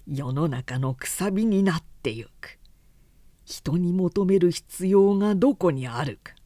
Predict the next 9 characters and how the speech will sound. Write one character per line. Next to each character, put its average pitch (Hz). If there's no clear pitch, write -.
問 117
題 156
は 170
ま 175
ず 165
あ 180
な 214
た -
だ。 -